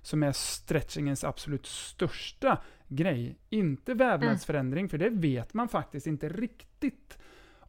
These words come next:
Speaker 1: vad det handlar om eller om det är riktigt sant. Men däremot så är det väldigt tydligt. Det är bara att se en människas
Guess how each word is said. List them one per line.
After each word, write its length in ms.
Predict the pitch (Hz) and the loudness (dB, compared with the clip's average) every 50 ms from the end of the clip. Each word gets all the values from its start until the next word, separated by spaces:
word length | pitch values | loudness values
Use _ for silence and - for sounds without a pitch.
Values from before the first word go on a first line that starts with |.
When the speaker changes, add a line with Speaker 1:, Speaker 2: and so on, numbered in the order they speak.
| - _ - | -20 _ -8
Speaker 1:
vad 280 | - 175 185 190 175 170 | -4 2 4 4 4 4
det 80 | 180 | 0
handlar 460 | 160 - 214 214 185 160 170 226 240 | 0 0 0 0 2 2 0 2 2
om 180 | 196 165 156 160 | 2 2 4 2
eller 120 | 165 165 | 2 2
om 80 | 165 165 | 2 4
det 80 | 170 160 | 4 4
är 80 | 156 | 4
riktigt 360 | 156 165 - - - 156 - | 4 0 -2 -2 -6 -6 -6
sant. 480 | - - - 277 220 139 120 117 - - | -6 -2 0 2 2 2 -2 -6 -4 -2
Men 140 | 156 160 151 | 0 0 2
däremot 560 | 160 160 208 240 294 247 226 180 160 - - | 2 2 4 6 6 6 6 6 2 0 -2
så 120 | - 175 | 0 2
är 100 | 160 151 | 2 4
det 80 | 151 156 | 4 2
väldigt 640 | 147 139 143 190 185 156 160 214 254 - - - | 2 6 6 6 6 6 4 2 0 -4 -6 -14
tydligt. 360 | - - 226 180 143 131 135 - | 0 2 2 2 2 0 -2 -2
Det 40 | |
är 20 | 196 | 0
bara 80 | 226 | 0
att 60 | 180 - | 0 0
se 240 | - - 190 165 | 2 2 4 4
en 100 | 160 160 | 4 4
människas 540 | 175 175 156 143 127 - 160 143 - - - | 4 2 2 0 0 -2 -2 -4 -4 -8 -12